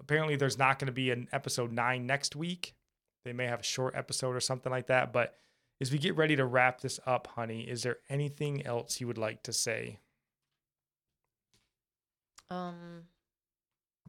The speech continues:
Speaker 2: I guess, yeah, I don't have, I think I went over all of my points here.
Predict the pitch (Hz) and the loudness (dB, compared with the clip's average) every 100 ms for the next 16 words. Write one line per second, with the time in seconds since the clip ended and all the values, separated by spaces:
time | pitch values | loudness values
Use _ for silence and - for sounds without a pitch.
0 | - 202 214 339 - - - _ - 240 | -12 -8 -4 -4 -4 -10 -10 _ -8 -6
1 | 269 254 208 226 208 208 180 220 214 190 | -6 -8 -10 -10 -12 -14 -16 -16 -12 -12
2 | 190 196 190 - 175 175 175 180 _ _ | -10 -8 -8 -8 -8 -6 -8 -10 _ _
3 | _ _ _ _ _ _ _ _ _ 202 | _ _ _ _ _ _ _ _ _ -16
4 | 185 170 - 180 - - - 107 139 | -14 -14 -14 -16 -16 -16 -12 -12 -14